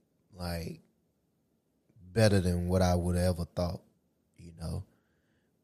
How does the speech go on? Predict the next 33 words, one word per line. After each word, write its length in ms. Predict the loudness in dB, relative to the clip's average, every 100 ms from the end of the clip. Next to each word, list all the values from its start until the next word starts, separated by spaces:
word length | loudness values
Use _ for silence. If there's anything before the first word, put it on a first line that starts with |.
| -4
But 300 | -2 -2 0
that's 220 | 0 0
another 340 | 0 0 0 0
thing, 380 | -2 -6 -6 -12 -20 _ _ _
you 100 | -20 -14
know, 80 | -6
that 160 | -2 0
I, 180 | 0 0
I 140 | 0 0
actually 240 | 0 -2
wanna 200 | -4 -4
talk 280 | -2 0 0
about 320 | -2 -2 -2
is, 280 | -4 -6 -6
um, 300 | -8 -8 -12 -18 -20 -20 _ _ _ _ _ -20 _ _ _ _ _ _ _ -4
I'm 180 | 0 4
my 160 | 4
own 280 | 4 2 -2
biggest 800 | -4 -4 -4 -4 -6 -6 -10 -16 _ -4
critic. 280 | -2 -2 -8 -8
I'm 120 | 0
my 100 | 2
own 240 | 2 2 2
biggest 400 | 0 0 -4 -2
enemy 340 | -2 -2 -2 -8
when 140 | -12
it 100 | -12
come 280 | -4 -2 -2
to, 340 | -4 -2 -4 -6 _ _ _ _ _ _ -4
you 100 | 2
know, 100 | 4
I 120 | 4
guess, 480 | 4 4 4 2